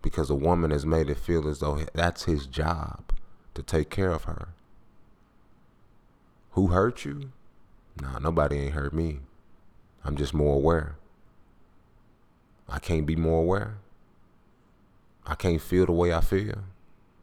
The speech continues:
I can't have an opinion. I gotta be hurt. Yeah, that's cool. See, the thing with Don T is that that shit don't faze me. I'ma tell you that five million more times.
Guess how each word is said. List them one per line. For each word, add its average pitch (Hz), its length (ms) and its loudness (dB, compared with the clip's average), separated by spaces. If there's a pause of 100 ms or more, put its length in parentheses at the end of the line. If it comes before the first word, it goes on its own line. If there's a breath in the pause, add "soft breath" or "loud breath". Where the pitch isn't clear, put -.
(200)
I - 80 -10
can't 85 220 0
have 87 220 2
an 80 80 0
opinion. 104 480 2 (680)
I 73 100 -4
gotta 85 200 2
be 82 160 2
hurt. 104 360 0 (1300)
Yeah, 71 160 -4
that's 78 160 -2
cool. 65 300 -8 (1160)
See, - 100 -8
the 73 100 -2
thing 90 260 4
with 80 140 2
Don 82 300 2
T 90 260 -4
is 80 100 -2
that 78 140 -6
that 85 160 0
shit 73 220 -6
don't 67 200 -4
faze 76 400 0
me. 69 200 -8 (720)
I'ma 76 180 -4
tell - 220 -2
you 76 180 -2
that 73 240 -2 (1120 soft breath)
five 82 480 -2
million 85 300 2
more 85 200 0
times. 92 680 -8